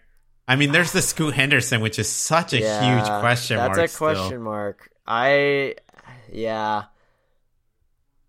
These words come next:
Speaker 2: I would, I would probably take out Scoot out of, uh, yeah,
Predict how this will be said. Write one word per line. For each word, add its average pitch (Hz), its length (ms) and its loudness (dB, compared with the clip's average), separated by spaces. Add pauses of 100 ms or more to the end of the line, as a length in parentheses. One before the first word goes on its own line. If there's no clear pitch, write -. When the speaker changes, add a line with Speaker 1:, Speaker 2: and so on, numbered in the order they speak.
(100)
Speaker 2:
I 117 160 0
would, 131 300 0
I 120 140 -2
would 123 120 -2
probably 120 640 -2
take 107 420 -6 (140)
out 101 340 -8 (520)
Scoot - 440 -10 (640)
out 101 140 -8
of, - 200 -8
uh, 92 180 -8 (140)
yeah, 92 280 -6